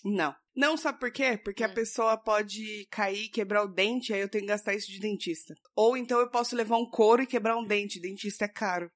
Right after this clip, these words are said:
Speaker 1: Tô falando
Speaker 2: Ah,
Speaker 1: sério.
Speaker 2: é verdade.
Speaker 1: <laughs> Mas a gente sabe de colegas podcasters aí que já deram rasteira nos outros de graça, né?
Speaker 2: Já deram, já deram um chute, né, em pessoas na faculdade, assim, do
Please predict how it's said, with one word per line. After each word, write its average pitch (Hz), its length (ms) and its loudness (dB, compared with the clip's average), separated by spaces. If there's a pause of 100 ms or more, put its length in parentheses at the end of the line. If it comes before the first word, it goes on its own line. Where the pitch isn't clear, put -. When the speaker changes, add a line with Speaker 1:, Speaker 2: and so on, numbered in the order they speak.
Speaker 1:
Tô 180 100 -8
falando 180 260 -2
Speaker 2:
Ah, 170 40 0
Speaker 1:
sério. 160 300 2
Speaker 2:
é 156 40 -10
verdade. 208 720 2 (280)
Speaker 1:
<laughs> 392 640 -4 (500)
Mas 214 240 0
a 226 80 2
gente 233 240 -6
sabe 240 220 -4
de 247 120 -6
colegas 220 380 0
podcasters 190 760 -2
aí 180 220 -4
que 240 420 -8
já 202 120 -6
deram 190 220 -2
rasteira 190 360 -4
nos 185 180 -2
outros 180 180 -6
de 214 80 -6
graça, 202 360 -4
né? 180 80 -4
Speaker 2:
Já 185 140 8
deram, 180 360 6
já 180 120 0
deram 185 260 4
um 202 40 -6
chute, 285 400 6
né, 180 160 12
em - 60 12
pessoas 180 400 -2
na 170 100 -10
faculdade, 160 640 0
assim, 175 260 -12
do 175 160 0